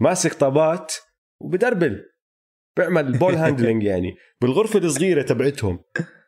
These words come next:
Speaker 1: وتعبان، ماكل هوا، يعني شو هالتمرين اللي عم بيعمل؟ <laughs> هذاك ما عارف شو يجاوبه، بيقول له: "اسمع، في شكاوي." جيمي طبعًا مش سائل، قال لهم: "أنا بدي أخلص تمريني"، وكمل. رهيب.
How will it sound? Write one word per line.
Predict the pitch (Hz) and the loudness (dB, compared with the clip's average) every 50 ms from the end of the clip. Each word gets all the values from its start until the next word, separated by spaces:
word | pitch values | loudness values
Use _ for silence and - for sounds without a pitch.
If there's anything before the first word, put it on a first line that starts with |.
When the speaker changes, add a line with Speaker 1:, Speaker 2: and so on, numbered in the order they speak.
| _ _ _ - | _ _ _ 2
Speaker 1:
وتعبان، | 127 123 123 123 123 - 147 143 - - 131 123 - - - - - 123 117 123 123 151 196 220 226 226 196 | 2 4 4 2 0 0 -4 -4 -4 -8 -10 -10 -10 -14 -6 -2 -2 0 0 0 0 0 0 0 0 0 0
ماكل | 151 175 202 202 190 170 | 0 -2 0 0 0 0
هوا، | 170 196 214 214 214 | 2 2 2 2 2
يعني | 190 151 127 113 113 107 | 0 0 0 0 0 0
شو | - 190 | 2 0
هالتمرين | 208 208 208 - 185 170 180 208 214 | 0 0 0 0 0 2 2 2 2
اللي | 196 165 | 2 0
عم | 151 139 147 | 0 2 2
بيعمل؟ | 147 143 143 135 123 - - - - | 2 2 0 0 -2 -4 -8 -8 -2
<laughs> | - - 123 | -2 -2 0
هذاك | - - - - - - | 2 2 0 2 0 0
ما | 180 185 202 | 0 2 2
عارف | 208 208 208 175 | 2 2 0 0
شو | - - | 0 -2
يجاوبه، | 156 131 127 160 165 170 147 127 110 | 0 2 2 2 2 2 0 0 0
بيقول | 107 107 - 156 160 151 - | 0 0 0 0 0 2 2
له: | 170 156 143 131 131 | 2 2 0 0 -2
"اسمع، | 147 - - 170 170 160 147 135 - - - - - | -4 -2 -2 0 0 0 0 -2 -4 -8 -12 -16 -16
في | - - 139 135 | -6 -2 -2 0
شكاوي." | - - 127 - - 165 165 156 143 123 107 - - - - - - _ _ - - - _ - | 0 0 0 0 2 2 4 4 2 2 0 -2 -8 -16 -20 -20 -20 _ _ -14 -14 -14 _ -12
جيمي | 107 104 151 170 175 165 165 180 | -2 0 2 2 4 2 0 0
طبعًا | 175 170 160 151 143 135 | 0 0 0 2 2 2
مش | 135 135 131 127 - - | 2 0 0 0 0 0
سائل، | - 151 135 113 107 110 123 127 | 2 2 2 2 2 2 0 0
قال | 127 143 135 | 0 0 0
لهم: | 131 127 123 117 113 110 107 107 - _ _ _ _ _ _ _ _ _ _ _ _ - | 2 0 0 0 -2 -4 -6 -8 -14 _ _ _ _ _ _ _ _ _ _ _ _ -2
"أنا | 107 110 | 0 0
بدي | 104 101 101 - | 0 0 -2 -2
أخلص | 101 120 117 110 104 92 - | -2 -2 -2 -2 -2 -2 -2
تمريني"، | - 101 101 92 95 90 87 98 120 139 | -2 0 0 0 0 0 0 -2 -4 -6
وكمل. | - 143 - - 185 165 123 95 95 92 95 _ _ _ _ _ _ _ _ _ _ - | -10 -6 -4 -2 0 0 0 0 -2 -4 -6 _ _ _ _ _ _ _ _ _ _ -2
رهيب. | 131 143 147 151 190 185 135 107 - - | 0 2 2 2 2 0 -2 -4 -6 -10